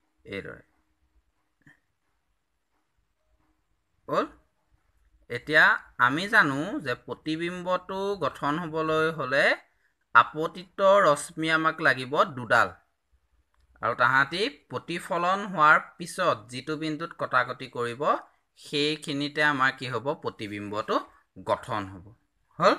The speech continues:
তেতিয়াহ'লে আমি লক্ষ্য বস্তুটো ভাস্কেন্দ্ৰৰ বাহিৰত, ধৰা আমি ইমান মানতে ল'লো, ওৱান পইণ্ট ফাইভ ছেণ্টিমিটাৰমান ল'বা। যে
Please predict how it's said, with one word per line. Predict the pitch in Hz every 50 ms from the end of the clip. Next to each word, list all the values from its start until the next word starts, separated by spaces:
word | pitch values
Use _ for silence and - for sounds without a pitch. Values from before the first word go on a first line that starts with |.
| - - _ _ _ _ _ _ -
তেতিয়াহ'লে | 135 143 160 165 180 196
আমি | 185 180 190 208
লক্ষ্য | 190 156 139 - - - 185 170
বস্তুটো | 175 185 185 - - 190 180 220
ভাস্কেন্দ্ৰৰ | 214 208 196 185 170 - - 185 180 180 180 196 208
বাহিৰত, | 185 170 147 151 180 165 147 135 - -
ধৰা | 156 180 175 185
আমি | 185 185 190
ইমান | 185 156 139 131 131
মানতে | 131 127 127 127 127 - 135
ল'লো, | 123 117 107 - - _ _ _ _ _ _ _ _ _ _ _ _ _ _ _ _ _ _ _ _ _ _ _ _ -
ওৱান | - 120 127 127 131 127
পইণ্ট | 143 143 143 151 151
ফাইভ | 190 165 143 - -
ছেণ্টিমিটাৰমান | 160 139 139 135 143 139 139 135 143 143 139 143 143
ল'বা। | 147 147 139 127 147 170 247 - - - _ _ _ _ _ _ -
যে | 123